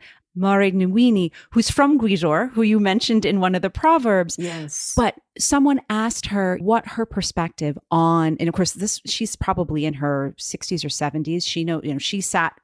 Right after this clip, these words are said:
Speaker 1: at the knee of, of folks from
Speaker 2: Yes.
Speaker 1: that early days of, you know, of Donegal music. And someone asked her what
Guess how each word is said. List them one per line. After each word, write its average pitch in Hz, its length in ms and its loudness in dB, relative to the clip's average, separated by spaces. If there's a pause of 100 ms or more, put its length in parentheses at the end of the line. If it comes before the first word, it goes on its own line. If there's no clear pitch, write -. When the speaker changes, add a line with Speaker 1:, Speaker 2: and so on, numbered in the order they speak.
(400)
Speaker 1:
at 175 160 -2
the 175 80 0
knee 196 300 4
of, 160 300 0
of 165 160 2
folks 175 300 0
from 165 140 0
Speaker 2:
Yes. 151 240 0
Speaker 1:
that 160 80 0
early 190 380 6
days 165 360 2
of, 143 160 -4
you 151 100 -2
know, 139 100 -2
of 127 140 -6
Donegal 156 380 0
music. 160 540 -2 (440)
And 202 120 0
someone 226 320 0
asked 247 440 0
her 214 220 2
what 185 240 2